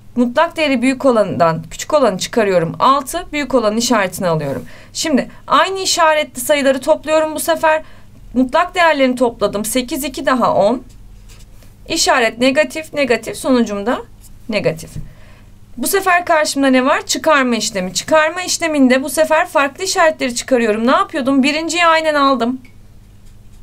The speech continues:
Çıkarma işlemimi toplamaya çevirdim. İkincinin işaretini değiştirdim. Artık işaretleri aynı sayıları toplama işlemine döndü işim. Ne yapıyordum direkt o zaman? Topladım. Yirmi yedi.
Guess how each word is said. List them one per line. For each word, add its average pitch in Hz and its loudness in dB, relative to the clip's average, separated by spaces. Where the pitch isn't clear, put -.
Çıkarma 285 -2
işlemimi 359 -8
toplamaya 277 2
çevirdim. 339 -4
İkincinin 302 -4
işaretini 247 0
değiştirdim. 175 -6
Artık 370 -2
işaretleri 330 0
aynı 381 2
sayıları 320 0
toplama 320 0
işlemine 247 0
döndü 196 0
işim. 311 -6
Ne 359 -2
yapıyordum 233 2
direkt 220 0
o 226 0
zaman? 208 0
Topladım. 240 0
Yirmi 247 -4
yedi. 320 -2